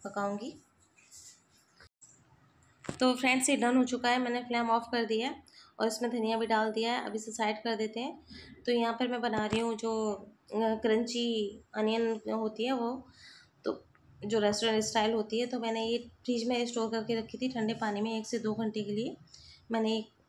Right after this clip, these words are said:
slice काट लिए थे, अब मैं इन्हें निकाल रही हूँ। तो इन्हें आपको इस तरीके से निकालना है ताकि पानी ना आए। और सारी प्याज निकालने के बाद इसमें हम मसाले डालेंगे।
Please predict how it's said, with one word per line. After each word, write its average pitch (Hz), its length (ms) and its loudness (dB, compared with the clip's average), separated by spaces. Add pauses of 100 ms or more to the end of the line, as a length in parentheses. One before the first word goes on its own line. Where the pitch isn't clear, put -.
slice 214 400 0
काट 226 260 2
लिए 220 140 0
थे, 262 160 2
अब 226 160 0
मैं 220 120 0
इन्हें 226 180 0
निकाल 214 340 2
रही 208 160 -2
हूँ। - 180 -6 (540)
तो 233 40 0
इन्हें 240 160 2
आपको 226 260 0
इस 240 160 -2
तरीके 233 280 -2
से 233 140 -2
निकालना 220 400 0
है 262 120 0
ताकि 240 260 -2
पानी 214 340 0
ना 214 120 2
आए। 226 180 0 (1160)
और 202 200 2
सारी 226 260 2
प्याज 233 300 0
निकालने 214 420 0
के 240 140 0
बाद 220 260 -2
इसमें 233 240 -4
हम 226 160 -2
मसाले 220 320 -2
डालेंगे। 220 420 0